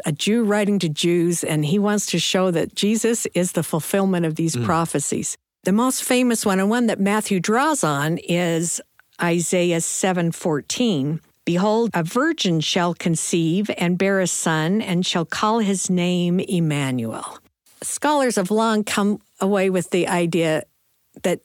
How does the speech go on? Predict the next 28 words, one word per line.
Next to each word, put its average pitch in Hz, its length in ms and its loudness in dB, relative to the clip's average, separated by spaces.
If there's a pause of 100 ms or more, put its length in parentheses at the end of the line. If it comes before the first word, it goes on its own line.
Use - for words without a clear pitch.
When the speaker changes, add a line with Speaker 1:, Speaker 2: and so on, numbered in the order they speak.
(100)
Speaker 1:
the 180 100 0
translated 180 760 0
virgin 151 440 0
is 180 300 -2
actually 185 580 0
in 170 80 0
Hebrew 160 440 0
a 156 40 0
young 151 320 0
woman, 131 340 -4 (360)
a 190 60 2
maiden. 151 580 0 (240)
Speaker 2:
Mm-hmm. 107 260 -4 (400)
Speaker 1:
And 202 180 2
so 220 480 0
in 302 160 2
the - 60 2
context, - 840 -2
it 220 120 0
really 277 280 2
looks 226 380 0
like 196 320 0
this 254 280 0
is 214 180 2
Isaiah 240 400 2
telling 226 380 0
King 214 320 0
Ahaz, 160 720 0